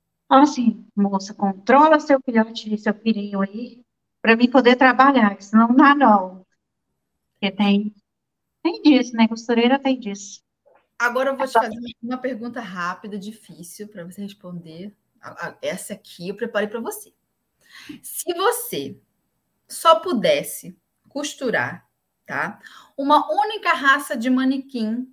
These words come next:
Speaker 2: que você faz o manequim dos cachorrinhos. Mas você só pode escolher uma, sua preferida, pra você costurar pro resto da vida, não pode escolher outra, só uma.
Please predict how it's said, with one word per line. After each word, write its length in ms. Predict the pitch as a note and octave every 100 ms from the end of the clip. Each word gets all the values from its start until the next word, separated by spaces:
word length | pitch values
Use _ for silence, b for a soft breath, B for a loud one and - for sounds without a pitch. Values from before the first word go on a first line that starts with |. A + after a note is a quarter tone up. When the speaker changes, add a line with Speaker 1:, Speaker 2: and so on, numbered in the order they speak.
| _
Speaker 2:
que 80 | G3+
você 160 | - A3
faz 400 | G3+ F3 F3+ -
o 140 | -
manequim 400 | F#3 F#3+ F#3 G3
dos 120 | F#3
cachorrinhos. 580 | - G#3 - B3+ A#3 - - _ b b
Mas 200 | G3+ G3+
você 100 | A#3+
só 160 | A#3
pode 240 | A3 G#3+ A3
escolher 380 | - A3 G3+ B3+
uma, 280 | A3 G#3+ G#3
sua 140 | A3+
preferida, 520 | G#3+ G#3+ B3 F3 E3+
pra 100 | F3
você 140 | F#3+ G#3+
costurar 380 | - - F#3+ G3
pro 80 | G#3
resto 200 | A3 A3
da 100 | G#3+
vida, 180 | G#3
não 160 | A3 B3+
pode 200 | B3+ A#3+
escolher 220 | - C4
outra, 260 | A3+ - -
só 220 | F#3 C4
uma. 400 | A3+ A3 F3 D3+